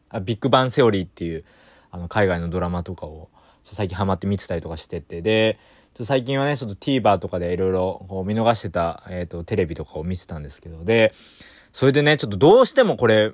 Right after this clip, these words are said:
もうめちゃめちゃ今すぐこう、感想をちょっと誰かに言いたい気持ちになっちゃって、あのー、これ更新してます。あのー、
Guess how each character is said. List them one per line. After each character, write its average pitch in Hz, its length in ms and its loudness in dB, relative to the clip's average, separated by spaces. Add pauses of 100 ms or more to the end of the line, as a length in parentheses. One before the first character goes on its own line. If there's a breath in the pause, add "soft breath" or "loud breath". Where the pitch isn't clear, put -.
も 107 260 0
う - 20 0
め 107 180 0
ち - 80 -4
ゃ 175 60 2
め 196 120 2
ち 190 80 0
ゃ 208 60 4
今 202 180 4
す 147 140 -2
ぐ 110 100 -4
こ 110 760 4
う、 - 20 -20 (640 soft breath)
感 143 340 0
想 147 440 6
を 139 100 6
ち - 80 -10
ょ - 20 -14
っ - 20 -14
と 110 100 -6
誰 127 220 4
か 107 80 -2
に 101 80 -2
言 101 80 -2
い - 20 -16
た 107 80 0
い 104 60 -2
気 113 100 -8
持 107 60 -2
ち 107 120 -8
に 107 60 -2
な 107 80 -2
っ - 20 -4
ち 104 120 -8
ゃ - 20 -2
っ - 60 -6
て、 87 560 -2 (880 soft breath)
あ 92 160 -2
の 92 540 -2
ー、 - 20 -12
こ - 100 -10
れ 98 80 -2
更 123 180 0
新 113 160 0
し - 60 -6
て 113 80 -2
ま 104 140 4
す。 110 120 -8
あ 107 80 -2
の 98 440 0
ー、 - 40 -20